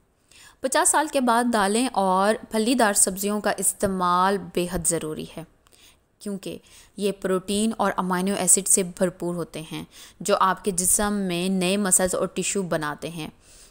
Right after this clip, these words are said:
इससे ना सिर्फ मसल्स, बल्कि हड्डियाँ, बाल, स्किन और खून बनता है। ज़ख्म जल्दी भरना शुरू हो जाते हैं।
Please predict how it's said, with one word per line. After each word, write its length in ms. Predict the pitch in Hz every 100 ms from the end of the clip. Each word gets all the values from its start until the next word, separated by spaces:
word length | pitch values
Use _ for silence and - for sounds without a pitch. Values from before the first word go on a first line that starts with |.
| _
इससे 300 | - - 185
ना 160 | 175 170
सिर्फ 260 | 175 196 185
मसल्स, 580 | 175 170 185 196 -
बल्कि 440 | 180 165 160 - 196
हड्डियाँ, 720 | 190 175 175 180 180 180 - -
बाल, 560 | 165 160 160 165 165 165
स्किन 600 | - - - 180 175 180 -
और 280 | 175 170 170
खून 300 | 175 185 180
बनता 280 | 156 151 156
है। 200 | 165 - - _ _ _ _ - - - -
ज़ख्म 340 | - 196 214
जल्दी 300 | 214 185 185
भरना 300 | 196 196 170
शुरू 240 | 180 180 170
हो 120 | 165
जाते 300 | 156 156 -
हैं। 220 | 165 -